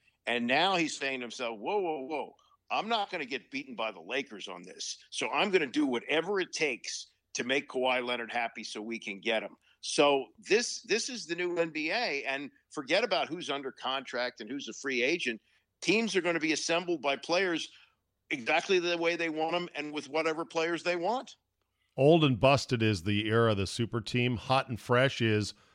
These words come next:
Speaker 2: the power duo in the N B A.
Speaker 1: Yeah.
Speaker 2: Durant and
Speaker 1: Right.
Speaker 2: Kyrie with the Nets.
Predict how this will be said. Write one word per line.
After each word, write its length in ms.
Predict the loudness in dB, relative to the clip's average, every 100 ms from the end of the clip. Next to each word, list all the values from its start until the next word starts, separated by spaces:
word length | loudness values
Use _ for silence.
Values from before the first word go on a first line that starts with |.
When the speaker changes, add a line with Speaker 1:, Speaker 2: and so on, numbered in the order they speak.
| _ -6
Speaker 2:
the 80 |
power 520 | -2 -2 4 4 6 2
duo 680 | 2 2 4 2 0 -8 _ _ _ _ _ _ -2
in 140 | 0
the 140 | 4
N 120 | 4 4
B 60 |
A. 120 | 4
Speaker 1:
Yeah. 220 | 4 2 -4 -14 _ _ 0
Speaker 2:
Durant 440 | 2 6 4 4
and 100 | 0
Speaker 1:
Right. 80 | 2
Speaker 2:
Kyrie 480 | 6 6 6 6 4
with 180 | 2 0
the 80 |
Nets. 540 | 0 0 -2 -8 -10